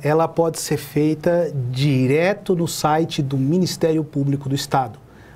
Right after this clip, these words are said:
ou no site do Ministério Público Eleitoral, em a-, na Justiça Eleitoral. Em ambos os casos, tem um link específico lá no Poder Judiciário,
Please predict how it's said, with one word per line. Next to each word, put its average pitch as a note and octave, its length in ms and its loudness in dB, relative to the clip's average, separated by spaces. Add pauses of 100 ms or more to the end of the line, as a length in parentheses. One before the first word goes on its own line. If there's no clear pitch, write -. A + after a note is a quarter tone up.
(180)
ou G#3 240 2
no A3 120 2
site E3+ 420 0
do D3 100 -2
Ministério F3 720 0
Público F3+ 640 -2 (140)
Eleitoral, F#3+ 680 0 (760)
em A#3 160 4
a-, B3 100 2
na E3+ 220 2
Justiça A#3 480 0
Eleitoral. G3+ 460 2
Em A#3+ 60 4
ambos D#4 260 2
os C#3+ 160 -4
casos, D3+ 560 -2 (580)
tem G#3 160 2
um A3 140 2
link A3+ 320 0
específico B3+ 1040 0
lá D#3 180 2
no D#3 80 -2
Poder C3+ 240 0
Judiciário, C#3+ 560 0